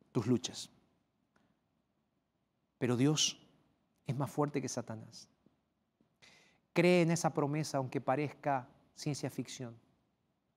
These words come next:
aunque parezca un cuento. Yo creo y abrazo esa promesa por fe y con fe, porque yo quiero estar aquel día cuando Jesús venga. Cuando Jesús venga en gloria y majestad por segunda vez,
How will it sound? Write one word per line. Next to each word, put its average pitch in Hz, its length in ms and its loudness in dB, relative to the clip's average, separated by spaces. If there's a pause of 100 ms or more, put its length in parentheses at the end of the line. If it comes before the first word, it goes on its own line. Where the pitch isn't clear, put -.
(1120)
aunque 117 180 -2
parezca 151 380 2
un 151 100 0
cuento. 131 480 0 (1080)
Yo 139 120 0 (100)
creo 160 360 6
y 143 80 4
abrazo 139 400 2
esa 139 180 -4
promesa 131 460 -4
por - 400 -2
fe 156 280 0
y 139 60 0
con 170 260 0
fe, 123 260 -8 (1200)
porque 135 180 0
yo 139 100 2
quiero 143 160 4
estar 139 260 -2
aquel 139 260 0
día 135 160 2
cuando 131 180 -4
Jesús 135 320 -6
venga. 117 300 -10 (840)
Cuando 151 200 4
Jesús 165 360 4
venga 170 240 6
en 156 60 4
gloria 160 200 8
y - 20 10
majestad 156 500 2
por 151 160 -4
segunda 139 420 0
vez, 113 380 -6